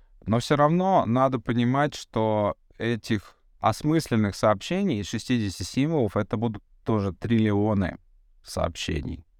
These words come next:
А что, если мы говорим про размер книги? А что, если говорим даже размер, ну, не знаю, страницы А четыре? То есть мы работаем в Н Л П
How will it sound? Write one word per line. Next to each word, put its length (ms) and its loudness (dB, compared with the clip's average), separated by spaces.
А 120 0
что, 220 0
если 300 2
мы 220 2
говорим 360 2
про 160 0
размер 360 0
книги? 520 2
А 120 -2
что, 260 -2
если 220 -2
говорим 360 2
даже 380 0
размер, 600 0
ну, 140 0
не 100 2
знаю, 260 0
страницы 520 -2
А 100 2
четыре? 500 -2
То 60 -8
есть 100 -4
мы 280 0
работаем 600 0
в 60 -2
Н 120 2
Л 120 0
П 380 -2